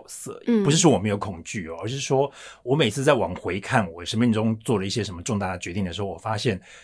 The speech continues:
Speaker 1: 我在那个整个过程当中，我从来没有一分一秒是感到恐惧的。
Speaker 2: 嗯。
Speaker 1: 比如说二零零四年我来到德国，我来到柏林，你刚讲的那些技术层面的，比如说啊，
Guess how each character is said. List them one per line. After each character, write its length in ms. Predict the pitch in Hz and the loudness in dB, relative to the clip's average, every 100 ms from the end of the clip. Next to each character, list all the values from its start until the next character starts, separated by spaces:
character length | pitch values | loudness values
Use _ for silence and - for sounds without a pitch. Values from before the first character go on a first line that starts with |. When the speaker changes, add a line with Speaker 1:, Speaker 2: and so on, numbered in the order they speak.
| - - | -20 -14
Speaker 1:
我 140 | 101 | 0
在 80 | 147 | 2
那 100 | 139 | 4
个 80 | 117 | 2
整 160 | 113 | -2
个 80 | 95 | -4
过 200 | 92 131 | 2 2
程 160 | 104 95 | 2 0
当 180 | 101 104 | -2 0
中， 160 | 104 | -2
我 100 | 95 | -4
从 260 | - - 120 | -4 0 4
来 100 | 117 | 4
没 200 | 113 117 | 6 4
有 40 | |
一 100 | 101 | 2
分 220 | 120 107 117 | -4 -2 2
一 60 | |
秒 180 | 110 82 | 2 0
是 100 | - | -8
感 140 | - 82 | -10 -6
到 140 | 98 | -4
恐 240 | - 85 82 | -6 -10 -8
惧 240 | - - | -8 -8
的。 120 | - - - | -16 -20 0
Speaker 2:
嗯。 420 | 226 202 175 190 185 - | 2 4 0 -6 -12 -10
Speaker 1:
比 80 | 98 | -6
如 40 | |
说 100 | 104 | 0
二 80 | 127 | 2
零 140 | 120 | 2
零 100 | 104 | 2
四 200 | 98 - | -2 -6
年 100 | 98 | -6
我 80 | 85 | -6
来 60 | 85 | -2
到 180 | 95 95 | -2 -2
德 180 | 90 | -6
国， 400 | 85 120 139 - - _ | -8 -10 -10 -12 -16 _
我 60 | 98 | -2
来 80 | 107 | 2
到 140 | 107 | 2
柏 300 | - 85 82 | 0 -6 -6
林， 260 | 95 92 - - - - | -8 -8 -14 -16 -20 -20
你 80 | 110 | -4
刚 160 | 139 143 | 0 2
讲 100 | 110 | 4
的 80 | 117 | 2
那 60 | |
些 120 | 127 | 2
技 160 | 117 135 | 0 0
术 140 | 113 127 113 | -2 -4 -6
层 180 | - 95 | -6 2
面 220 | 113 98 | 2 2
的， 240 | 92 82 | -2 -6
比 160 | 80 90 | -8 -8
如 60 | 90 | -6
说 240 | 113 | -2
啊， 100 | 107 | 0